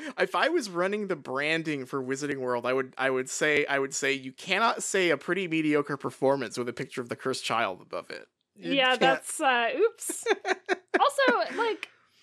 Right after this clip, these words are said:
Speaker 2: I, aren't these, like, branded stuff? They're so nice, right? Like, "Oh, cursed child amateur, sounds like you need to read the play again, haha."
Speaker 1: Yeah. Like a link to the shop to buy it or whatever.
Speaker 2: Right.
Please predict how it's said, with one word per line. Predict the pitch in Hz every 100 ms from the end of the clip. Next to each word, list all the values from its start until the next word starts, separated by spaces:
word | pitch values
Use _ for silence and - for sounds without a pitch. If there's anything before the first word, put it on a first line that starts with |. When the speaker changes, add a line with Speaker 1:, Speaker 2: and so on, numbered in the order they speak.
| _ _ -
Speaker 2:
I, | 392 403
aren't | 359 508
these, | 554 523
like, | 440 277 240
branded | 247 285 302 330 -
stuff? | - 302
They're | 330 320
so | - 415
nice, | 285 233 233 214 -
right? | 254 262
Like, | 247 214 -
"Oh, | 359 508 508 - _ _ -
cursed | - 302 - -
child | - 392 427 466 440 494
amateur, | 494 466 370 359
sounds | 349 247 247
like | 302 294
you | - 359
need | 392 339
to | 277 294 220
read | 190 226 240
the | -
play | - 440 466
again, | 277 247 240 247
haha." | 247 285 269 285
Speaker 1:
Yeah. | 285 294 226 220 - _ _ _ _
Like | 147
a | 143
link | 139 135 143
to | 202
the | 127
shop | - 117 120 -
to | 123
buy | 110 104 113
it | 117
or | 120 127
whatever. | 127 123 123 131 131
Speaker 2:
Right. | 302 254 214 220